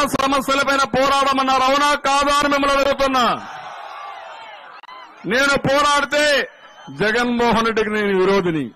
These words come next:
నా మీద పార్టీ మీద కేసులు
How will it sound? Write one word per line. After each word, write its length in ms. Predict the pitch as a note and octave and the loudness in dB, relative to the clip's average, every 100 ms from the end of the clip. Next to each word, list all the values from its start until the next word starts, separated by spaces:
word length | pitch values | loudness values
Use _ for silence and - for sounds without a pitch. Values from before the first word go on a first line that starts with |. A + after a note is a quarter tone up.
| - - - - _ - _ - - - _ _ - E3+ | -18 -20 -20 -20 _ -20 _ -20 -20 -20 _ _ -6 -2
నా 100 | B3 C#4 | 0 2
మీద 200 | C#4 C#4+ C#4+ C4+ | 0 2 0 0
పార్టీ 300 | C4 C#4 C#4 C4+ | 0 0 -2 0
మీద 120 | C4+ C4+ | -2 0
కేసులు 340 | C4+ C#4 C4+ | 0 0 0